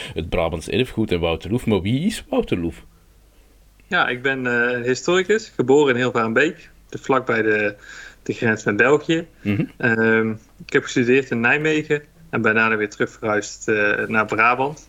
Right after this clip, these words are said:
Speaker 2: Ik woon nou in Rosmalen. Ik werk sinds, eh, oktober tweeduizend zestien bij Erfgoed Brabant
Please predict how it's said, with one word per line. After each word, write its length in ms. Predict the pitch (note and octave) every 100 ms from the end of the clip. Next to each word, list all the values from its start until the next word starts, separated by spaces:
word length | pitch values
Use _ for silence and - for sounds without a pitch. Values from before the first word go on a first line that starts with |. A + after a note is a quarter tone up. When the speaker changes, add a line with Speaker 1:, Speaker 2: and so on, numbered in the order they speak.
| _
Speaker 2:
Ik 60 | -
woon 120 | A2+
nou 160 | G2+ G2
in 60 |
Rosmalen. 600 | G2+ C#3 - C3 B2+ C#3 - - -
Ik 140 | B2+ A#2+
werk 220 | B2 B2
sinds, 300 | - A#2+ -
eh, 240 | C3 A#2+
oktober 400 | B2 - D3+ D3
tweeduizend 380 | C#3+ C3+ A#2+ A#2
zestien 420 | - D#3+ - D3
bij 80 | B2+
Erfgoed 400 | B2+ C#3+ D#3 F#3+
Brabant 580 | D#3+ D#3 D#3+ E3+ F3 -